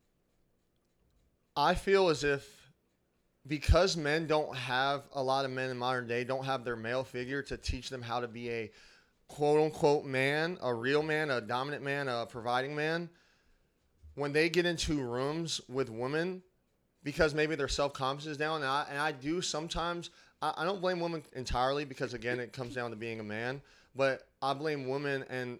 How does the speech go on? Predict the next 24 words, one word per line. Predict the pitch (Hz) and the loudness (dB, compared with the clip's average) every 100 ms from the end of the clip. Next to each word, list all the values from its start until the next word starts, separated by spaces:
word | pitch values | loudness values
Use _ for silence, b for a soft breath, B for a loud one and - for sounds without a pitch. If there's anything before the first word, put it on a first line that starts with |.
| - | -10
and | 127 120 117 107 | -8 -8 -8 -8
sometimes | - 131 - 127 127 120 - | -6 -6 -4 -4 -6 -8 -10
on | 123 120 | -8 -6
how | 127 131 | -2 -2
they | 131 127 | 0 -4
push | - 151 139 131 - b b b b | -6 -4 -2 -4 -8 b b b b
how | 135 131 131 | 0 2 2
a | |
man | 120 127 131 | 0 -2 -4
should | 127 139 120 | -4 -6 -4
be | 131 139 | -4 -2
and | 131 | -2
then | 127 127 | -2 -2
what | 127 123 | -4 -2
they | 131 | -2
say | - 131 | 0 -2
they | 120 | -4
don't | 107 131 139 | 0 0 0
like, | 135 131 127 | 0 0 -2
and | 127 | -8
then | 123 | -6
it | 123 - | -6 -6
seems | 147 135 - | -6 -6 -6
contradicting. | 135 127 120 131 131 131 123 | -6 -6 -6 -6 -4 -6 -6